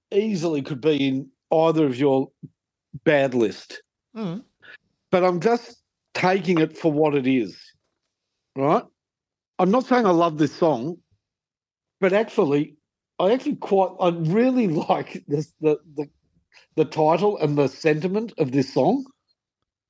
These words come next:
Speaker 1: And it's When Will I Be Famous by Bros. Now,
Speaker 2: <sighs>
Speaker 1: now, it's not a great song, don't get me wrong. But, you know, I,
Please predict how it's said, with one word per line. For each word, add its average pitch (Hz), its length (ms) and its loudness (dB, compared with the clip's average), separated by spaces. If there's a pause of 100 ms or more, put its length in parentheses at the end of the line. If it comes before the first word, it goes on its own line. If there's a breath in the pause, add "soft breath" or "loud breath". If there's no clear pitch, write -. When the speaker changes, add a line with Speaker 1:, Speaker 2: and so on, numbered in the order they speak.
(220)
Speaker 1:
And 160 140 2
it's 151 380 -2
When 180 300 0
Will 160 180 2
I 156 80 2
Be 135 140 -2
Famous 147 540 -2
by 127 200 0
Bros. 120 580 -2 (720)
Now, 175 300 2
Speaker 2:
<sighs> - 60 -18 (1700 loud breath)
Speaker 1:
now, 175 120 0
it's - 180 -6
not 262 140 2
a 247 40 -2
great 175 280 0
song, - 340 -2 (160)
don't 185 200 2
get 180 140 2
me 147 100 -4
wrong. 143 360 -2 (880)
But, 170 280 -2 (760)
you 208 100 2
know, 143 260 0 (100)
I, 214 160 2